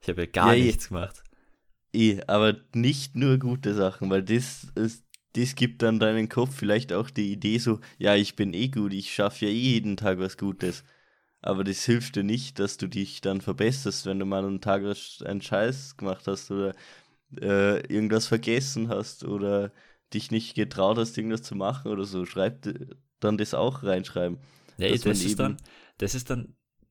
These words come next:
Speaker 1: dafür ist dann das Er-, Erkenntnisjournal da,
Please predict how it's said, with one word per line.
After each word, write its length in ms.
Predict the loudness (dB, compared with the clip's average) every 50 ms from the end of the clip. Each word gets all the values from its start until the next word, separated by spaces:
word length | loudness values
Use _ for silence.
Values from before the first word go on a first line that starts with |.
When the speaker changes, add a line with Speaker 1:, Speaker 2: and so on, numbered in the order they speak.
| _ _ _
Speaker 1:
dafür 300 | 2 2 2 2 2 -2
ist 120 | -2 -2 -4
dann 120 | -4 -2
das 180 | -2 -4 -4 -4
Er-, 280 | -6 -4 -4 -4 -2 -4
Erkenntnisjournal 1000 | -6 -4 0 0 2 0 0 -2 -4 -4 -4 -2 -2 -4 -2 -2 -2 -4 -4
da, 220 | -4 -6 -8 -8